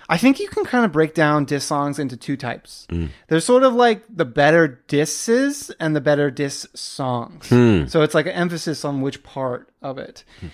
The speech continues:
Speaker 1: And, you know, the classic dichotomy of that, even though, you know, for, I know if there are probably some diehard fans are gonna remember that these two songs have been remembered as a pair,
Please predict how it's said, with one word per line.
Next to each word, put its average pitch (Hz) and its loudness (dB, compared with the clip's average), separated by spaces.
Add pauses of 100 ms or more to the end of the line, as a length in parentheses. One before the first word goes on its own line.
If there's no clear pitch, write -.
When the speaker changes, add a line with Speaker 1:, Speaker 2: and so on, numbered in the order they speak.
Speaker 1:
And, 151 2
you 165 0
know, 160 4
the 151 0
classic 180 -2
dichotomy 143 0
of 131 -4
that, 123 -6
even 240 2
though, 226 2
you 160 -2
know, 151 2
for, 135 -6 (120)
I 147 -4
know 143 0
if 131 -6
there 143 -2
are 139 -6
probably 143 -4
some 131 -8 (880)
diehard 131 -2
fans 180 2
are 175 -2
gonna 143 0
remember 175 2
that 156 0
these 135 -4
two 147 -4
songs 139 -4
have 135 -8
been 131 -4
remembered 202 2
as 190 0
a 190 -2
pair, 143 -2